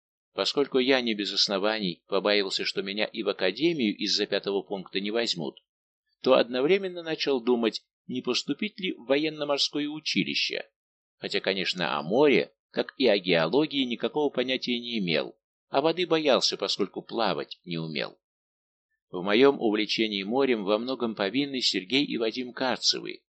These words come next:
уверенно пошедшие после седьмого класса сначала в подготовительное, а потом в высшее военно-морское училище.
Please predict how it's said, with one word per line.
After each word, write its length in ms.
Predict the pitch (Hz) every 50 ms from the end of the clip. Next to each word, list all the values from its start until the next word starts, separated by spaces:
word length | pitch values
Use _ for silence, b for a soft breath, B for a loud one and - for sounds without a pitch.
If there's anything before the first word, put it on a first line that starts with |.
| _ _ _
уверенно 560 | - 113 107 120 170 190 185 175 165 156 147
пошедшие 640 | - 139 131 - - 131 131 123 - - 120 113 -
после 280 | - 107 - - 101
седьмого 440 | - - 90 87 90 95 90 87 82
класса 400 | - - 110 123 131 - - 113
сначала 420 | 98 - 101 - - 101 95 90
в 60 | 80 -
подготовительное, 960 | 90 87 82 85 78 - 73 76 95 131 - - 139 135 135 131 135 135 - _ _ _ _ _
а 120 | _ - 117
потом 320 | - 147 - 175 165 127
в 20 | 101
высшее 460 | 117 156 165 - - - 147 143 127
военно-морское 760 | 110 104 104 113 120 113 104 101 98 - - - 101 104 101
училище. 640 | 92 85 - - 69 62 64 65 - - - -